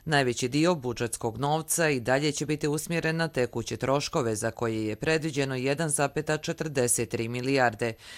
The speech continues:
Istovremeno su značajno povećani izdaci za plate i naknade zaposlenih, koji sada iznose gotovo devedeset osam miliona više nego godinu ranije, ističe ministar financija i trezora Srđan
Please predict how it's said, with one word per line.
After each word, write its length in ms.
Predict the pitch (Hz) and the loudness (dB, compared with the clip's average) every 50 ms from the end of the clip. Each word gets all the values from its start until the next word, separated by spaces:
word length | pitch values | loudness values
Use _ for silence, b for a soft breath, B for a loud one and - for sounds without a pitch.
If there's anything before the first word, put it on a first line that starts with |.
| B B B B | B B B B
Istovremeno 680 | 190 196 - - 160 139 135 147 156 170 175 180 185 | -2 0 2 4 4 4 4 4 2 2 2 0 0
su 180 | 180 - 190 180 | 0 0 -2 -2
značajno 500 | 156 156 156 151 147 - 170 160 160 156 | 0 0 0 0 0 0 0 0 0 0
povećani 540 | 147 165 165 165 165 156 - 156 143 143 143 | 0 2 4 4 4 2 2 0 0 0 -2
izdaci 460 | 139 123 135 135 143 165 - - 151 | -2 2 4 4 4 4 2 -2 -2
za 160 | 131 135 127 | -2 -2 -2
plate 400 | - - 143 143 151 151 - 156 | 0 2 2 2 2 2 0 -2
i 40 | 131 | -2
naknade 520 | 127 139 147 160 131 135 139 127 117 120 | 0 0 0 0 0 -2 -4 -2 0 0
zaposlenih, 720 | 117 127 147 156 165 - 175 151 - 143 127 131 127 117 B B B B B | 0 2 2 2 2 0 -4 -2 -2 -2 -2 -2 -4 -8 B B B B B
koji 180 | - 208 208 | -2 0 0
sada 240 | 196 - 196 170 185 | 2 2 2 2 4
iznose 380 | 180 180 180 190 185 185 - 143 | 2 2 2 0 0 0 0 2
gotovo 420 | - 151 165 - - 175 143 143 | 2 2 2 2 0 0 0 0
devedeset 680 | 123 131 127 127 127 117 151 170 160 - 170 143 - | 2 2 2 2 2 2 0 0 0 0 -2 0 0
osam 280 | 151 151 143 - 147 131 | 0 2 2 0 0 0
miliona 460 | 127 123 123 127 123 135 143 156 151 | -2 -2 0 0 0 0 0 0 0
više 340 | 143 151 156 - - 170 160 | -2 -2 -2 0 0 0 0
nego 260 | 156 160 151 170 170 | -2 -2 0 0 0
godinu 460 | 143 127 120 113 - 113 117 120 123 | 0 0 0 0 0 -2 -4 -2 2
ranije, 460 | 127 135 135 139 139 135 127 123 117 117 B B B B B B - 185 175 | 4 4 4 4 2 0 -2 -2 -2 -4 B B B B B B -2 -2 -2
ističe 320 | - 170 160 - 160 143 | -2 -4 -4 -2 -2 -2
ministar 460 | 139 147 147 147 139 - - 143 123 | 0 0 0 0 -2 -2 -2 -2 -4
financija 580 | 120 - 147 135 135 131 127 113 - - 123 110 | -2 -2 -2 -2 0 -2 -2 -2 -2 -2 -2 -2
i 60 | 110 | -2
trezora 560 | 107 - 120 120 110 131 131 143 170 185 185 | -4 -2 -2 -2 0 2 2 4 4 4 2
Srđan 460 | 175 - - 120 117 - - 120 120 | 2 0 -2 -4 -6 -4 -4 -4 -4